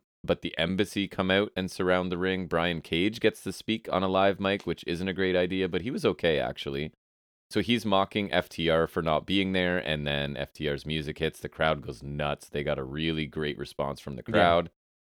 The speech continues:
Speaker 1: And they talk about sorta needing a third partner for their group,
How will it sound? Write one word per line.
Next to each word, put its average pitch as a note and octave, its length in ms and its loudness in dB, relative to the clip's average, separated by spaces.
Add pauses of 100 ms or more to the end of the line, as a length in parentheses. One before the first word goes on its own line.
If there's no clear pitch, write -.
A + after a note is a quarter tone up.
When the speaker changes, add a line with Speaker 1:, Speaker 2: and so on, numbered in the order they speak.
(360)
Speaker 1:
And F2+ 160 2
they G2+ 160 8
talk F2+ 300 4
about F2+ 300 4
sorta E2+ 260 0
needing E2 400 0
a D#2 100 -2
third D#2+ 360 0
partner F#2 460 2
for E2+ 280 0
their D#2 180 0
group, A#2 340 0